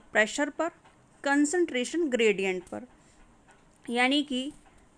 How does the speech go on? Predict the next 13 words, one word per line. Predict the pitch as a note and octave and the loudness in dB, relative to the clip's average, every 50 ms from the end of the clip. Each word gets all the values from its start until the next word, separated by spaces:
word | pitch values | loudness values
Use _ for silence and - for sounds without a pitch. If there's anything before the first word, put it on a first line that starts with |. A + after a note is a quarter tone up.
| _ _ - | _ _ -12
जो | A3 G#3+ C#4 C#4 | -8 -6 -6 -6
प्रेशर | C#4 - - A#3+ A#3+ B3 - D#4+ E4 E4 | -6 -4 -2 0 0 0 2 4 4 4
है, | D4+ C#4+ C#4 C#4+ | 4 4 4 2
यहाँ | C#4 B3+ B3 B3+ B3+ | 2 2 0 0 0
पर | A#3 C4 B3+ | 0 0 0
प्रेशर | B3 - B3 B3 - D#4 D4+ D4 | 2 0 0 0 2 0 0 2
आप | C#4+ C#4 C#4 - | 0 0 0 0
पढ़ेंगे, | C4 B3 B3 A#3 A#3+ B3+ | 0 0 0 0 -2 -2
पार्शियल | B3 - A3+ B3 - - C4+ B3+ | 0 0 0 0 0 -4 -6 -4
प्रेशर | - A#3 A3+ - - C#4+ | -4 -4 -4 -2 -4 -4
की | C#4 - C4 | -4 -4 -2
बात | B3 A#3+ A#3 A#3 - | 0 0 0 0 -2
होगी, | A#3 A3+ G#3+ A3+ B3 C#4+ | -4 -6 -6 -8 -12 -12